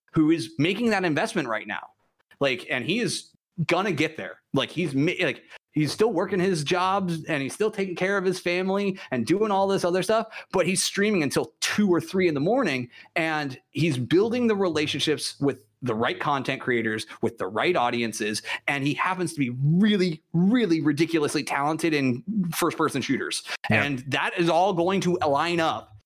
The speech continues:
Speaker 1: at some point where he's, he's gonna, like, in my mind, and I hate to, like, compare these two, but they are very much the same in, in,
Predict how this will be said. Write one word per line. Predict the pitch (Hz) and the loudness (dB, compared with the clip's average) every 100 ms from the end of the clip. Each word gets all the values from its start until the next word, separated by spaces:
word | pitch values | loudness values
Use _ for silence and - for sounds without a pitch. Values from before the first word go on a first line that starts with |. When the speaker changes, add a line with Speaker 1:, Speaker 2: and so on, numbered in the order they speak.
| _ - | _ -4
Speaker 1:
at | 135 - | -4 -2
some | 180 220 | -2 -2
point | - 220 135 120 | -2 -2 -2 -4
where | 151 123 | -4 -4
he's, | - 190 180 - | 0 0 0 0
he's | 156 247 | 2 2
gonna, | 226 240 190 | 2 0 2
like, | 175 - _ - | 0 -2 _ -4
in | 170 | -2
my | 175 202 | 0 0
mind, | 226 185 160 139 | 0 0 0 -2
and | |
I | 123 | -2
hate | 160 180 | -2 -2
to, | 151 156 | -2 -2
like, | 156 113 - | -2 -2 -2
compare | 139 - 160 185 | -4 0 0 0
these | 123 - | -2 -4
two, | 117 107 | -4 -2
but | 123 127 | -2 -2
they | 135 127 | 0 0
are | 123 | 0
very | 120 117 117 | 0 0 0
much | 117 113 | -2 -4
the | 107 | -4
same | - 208 170 139 | -2 0 0 0
in, | 120 | -2
in, | 123 | -2